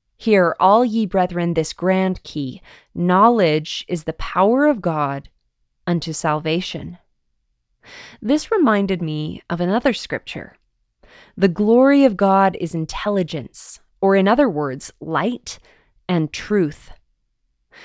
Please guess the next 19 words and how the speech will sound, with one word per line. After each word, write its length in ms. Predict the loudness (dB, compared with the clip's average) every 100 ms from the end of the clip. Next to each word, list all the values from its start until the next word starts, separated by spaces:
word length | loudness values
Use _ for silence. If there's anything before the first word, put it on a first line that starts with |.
| -10
As 140 | -4 2
we 180 | 4 4
gather 420 | 4 2 4 2
knowledge 760 | 0 -2 -4 -8 -10 -14 -14 -6
and 160 | -4
gain 420 | 0 2 2 0
intelligence, 840 | 0 -4 -2 0 0 -2 -8 -8 -10 -6
we 240 | -2 -2
gain 540 | 0 2 2 2 2
light 300 | 0 -2 -2 -4
and 160 | -8
truth. 480 | -6 -6 -6 -8 -20 _ _ _ _ -20 -8
The 100 | -6
things 360 | 0 2 2 2
we 160 | 2
know 380 | 2 4 4 2 0
act 380 | -2 -4 -6 -4
as 100 | -2
an 140 | -2